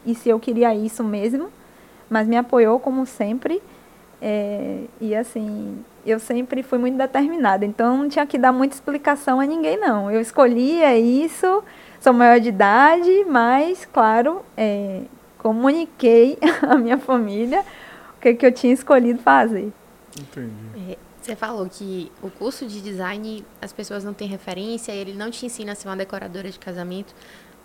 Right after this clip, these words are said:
Speaker 3: Para além disso, nenhum curso hoje te ensina a ser uma empreendedora. Então,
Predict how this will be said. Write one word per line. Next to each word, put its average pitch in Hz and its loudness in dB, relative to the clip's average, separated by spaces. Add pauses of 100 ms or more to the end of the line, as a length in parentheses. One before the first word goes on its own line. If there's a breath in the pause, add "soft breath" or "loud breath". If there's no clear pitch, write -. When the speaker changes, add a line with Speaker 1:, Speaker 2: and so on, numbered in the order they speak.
(100)
Speaker 3:
Para 254 -2
além 233 -8
disso, 208 -12
nenhum 226 -8
curso 294 -8
hoje 240 -2
te - -12
ensina 359 -10
a - -8
ser 320 -10
uma 311 -8
empreendedora. 311 -6
Então, 214 -10